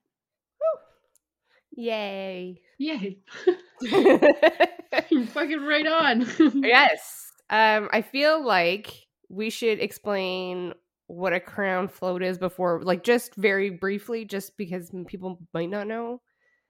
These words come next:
Speaker 2: Oh, you wanna go for, uh, the crown float is, uh,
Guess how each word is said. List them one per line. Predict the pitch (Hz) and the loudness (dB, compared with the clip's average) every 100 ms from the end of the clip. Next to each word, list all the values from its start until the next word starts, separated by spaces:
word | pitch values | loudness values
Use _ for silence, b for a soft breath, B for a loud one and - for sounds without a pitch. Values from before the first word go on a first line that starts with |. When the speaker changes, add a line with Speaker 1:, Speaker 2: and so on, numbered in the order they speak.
| _ _ _ - | _ _ _ -6
Speaker 2:
Oh, | 220 202 202 | -2 -2 -2
you | 220 | -4
wanna | 240 226 | -2 0
go | 214 202 | 0 -2
for, | 220 - | -6 0
uh, | 220 202 | 2 2
the | 208 214 | -2 -4
crown | 285 330 | -2 -2
float | 349 285 277 185 | -4 -2 -4 0
is, | 233 214 214 190 | 6 6 6 0
uh, | 190 185 185 185 | -2 0 2 0